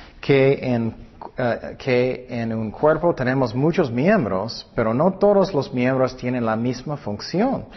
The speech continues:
Así, nosotros, siendo muchos, somos un cuerpo en Cristo y todos miembros los unos de los otros.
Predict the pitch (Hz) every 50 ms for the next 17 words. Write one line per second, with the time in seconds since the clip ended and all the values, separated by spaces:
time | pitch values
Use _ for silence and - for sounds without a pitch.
0 | - - - - - - 127 127 - - 220 226 226 220 208 139 139 135 - 220
1 | 233 226 175 151 135 127 - - - 147 165 190 208 190 165 170 196 214 196 -
2 | 135 127 123 - - 156 156 165 170 180 - - 147 131 117 - 139 139 139 147
3 | 143 - 123 120 117 113 - - 160 175 180 175 - - 117 110 113 - 139 127
4 | 120 - 151 165 175 180 156 - 135 131 131 143 151 147 127 113 113 117 - 120
5 | 110 110 107 - - 147 151 156 151 139 131 113 107 110 117 113 - 190 220 226
6 | - - - 202 - - - -